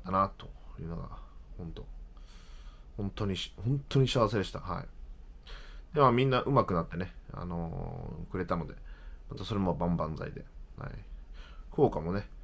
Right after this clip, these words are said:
えー、頑張っていきたいなと思うので、えー、福岡の皆さん、九州の皆様、えー、よろしくお願いいたします。はい。まあ、えー、これからまあ、福岡終わって、愛知行って、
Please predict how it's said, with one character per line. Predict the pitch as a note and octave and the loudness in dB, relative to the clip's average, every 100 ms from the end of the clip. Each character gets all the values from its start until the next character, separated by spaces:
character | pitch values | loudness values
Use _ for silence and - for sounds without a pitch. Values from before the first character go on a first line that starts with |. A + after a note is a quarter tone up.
| - - | -14 -10
え | - - - - - | -8 -8 -8 -10 -8
ー、 | E2+ | -4
頑 | F2 | -4
張 | |
っ | E2+ | -4
て | |
い | - | -6
き | |
た | E2+ | -4
い | |
な | E2+ | -2
と | E2 - - - - - - - | -4 -6 -10 -12 -12 -12 -12 -4
思 | A#2 | 2
う | G#2 | 2
の | D2 | 0
で、 | - - | -6 -8
え | F2 F2 | -6 -6
ー、 | |
福 | - - | -4 -4
岡 | D#2+ | -2
の | |
皆 | E2+ F#2+ | -2 0
さ | F2 | 0
ん、 | |
九 | E2+ F2+ | 0 -2
州 | - | -2
の | |
皆 | E2+ F#2 | -2 -2
様、 | - - - | -4 -8 -8
え | E2 | -8
ー、 | |
よ | D#2+ | -6
ろ | |
し | D#2+ | -8
く | - | -8
お | D2+ | -6
願 | C#2+ | -6
い | |
い | D2 | -8
た | - | -10
し | - - | -12 -10
ま | - | -8
す。 | - - - - - - - - | -8 -8 -8 -10 -12 -12 -14 -6
は | G2+ | -6
い。 | - - - - - - - - - - - - - - - - - - - - - - - | -6 -10 -14 -12 -14 -14 -16 -14 -16 -14 -14 -12 -12 -12 -14 -14 -16 -16 -16 -16 -14 -10 8
ま | A2+ | 10
あ、 | - - - - | 10 6 -6 -2
え | A2 G2 F2+ | 4 6 6
ー、 | |
こ | B2+ | 4
れ | B2+ | 6
か | A#2 | 6
ら | A#2 | 8
ま | G2+ | 6
あ、 | - - | 4 -8
福 | - - B2 | -10 -2 2
岡 | G2 - E2+ - - - | 2 2 -2 -2 -12 -10
終 | F#2 | -6
わ | F#2+ | -6
っ | - - - | -8 -8 2
て、 | C3 - - - | 2 2 -8 -6
愛 | G2+ F#2 | -4 -2
知 | - - | -4 -10
行 | |
っ | C#2 - - | -10 -10 -8
て、 | E2 | -8